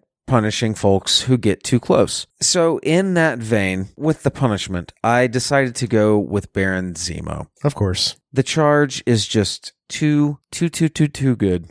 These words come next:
Speaker 2: Gotta enjoy it while we still can.
Speaker 1: Oh, yeah.
Speaker 2: <laughs>
Speaker 1: And, and, and I, I tried to. And so to reinforce my gun line, I also threw in, uh, the wonderful two cost, underused, I think, Rocket Raccoon.
Speaker 2: Oh, yes.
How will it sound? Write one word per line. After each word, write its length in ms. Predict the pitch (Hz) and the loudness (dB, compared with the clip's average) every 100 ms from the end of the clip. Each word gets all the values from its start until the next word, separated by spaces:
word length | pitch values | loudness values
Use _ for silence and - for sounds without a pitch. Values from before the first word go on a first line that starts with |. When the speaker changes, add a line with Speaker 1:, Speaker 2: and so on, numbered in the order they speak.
| - | -4
Speaker 2:
Gotta 180 | 120 123 | -2 0
enjoy 220 | 123 131 | 0 0
it 80 | 127 | 2
while 120 | 123 | 2
we 120 | 123 | 0
still 200 | 117 123 | -2 -6
can. 380 | - 120 98 98 _ _ _ _ | -4 -6 -6 -12 _ _ _ _
Speaker 1:
Oh, 140 | 147 170 | 0 2
yeah. 220 | 185 156 | 4 0
Speaker 2:
<laughs> 40 | - _ - | -2 _ -6
Speaker 1:
And, 280 | 131 113 - | -2 -2 -4
and, 320 | 113 110 104 - - - | -4 -2 -2 -8 -18 -8
and 180 | 107 104 | -4 0
I, 180 | 104 - - | 0 -2 -4
I 140 | 110 | -4
tried 340 | - 170 381 - | 0 2 2 0
to. 320 | 98 104 151 _ - | 0 0 0 _ -2
And 140 | 156 | -2
so 440 | - 185 175 165 _ | 2 2 2 0 _
to 200 | - 165 | -2 -2
reinforce 840 | - 147 147 120 - 233 - - - 123 | 0 2 2 0 0 2 2 -2 -6 0
my 160 | 117 | 0
gun 240 | 107 110 98 | 2 0 0
line, 340 | 92 90 110 - | -2 -4 -8 -6
I 140 | 123 123 | -4 0
also 360 | 135 170 170 | 0 0 0
threw 320 | 147 - 123 117 | -2 0 0 2
in, 300 | 110 113 - - | 0 -2 -6 -6
uh, 200 | 101 90 | -4 -2
the 140 | 107 | -4
wonderful 560 | 104 135 170 147 - 110 | -2 0 2 0 -2 -4
two 260 | - 110 | -2 -4
cost, 420 | - 101 98 98 - - | -2 -2 -2 -4 -10 -2
underused, 800 | 135 135 110 87 95 92 85 - | 0 2 0 0 0 0 -2 -6
I 180 | 92 90 | -4 -4
think, 440 | - 92 87 - _ - | -4 -6 -6 -12 _ -2
Rocket 520 | 98 98 101 95 - _ _ - | 0 0 0 -6 -10 _ _ -6
Raccoon. 540 | 87 87 - 78 58 _ _ - | -6 -4 -6 -8 -10 _ _ 0
Speaker 2:
Oh, 100 | 135 | 2
yes. 340 | 107 85 - | 2 -4 -10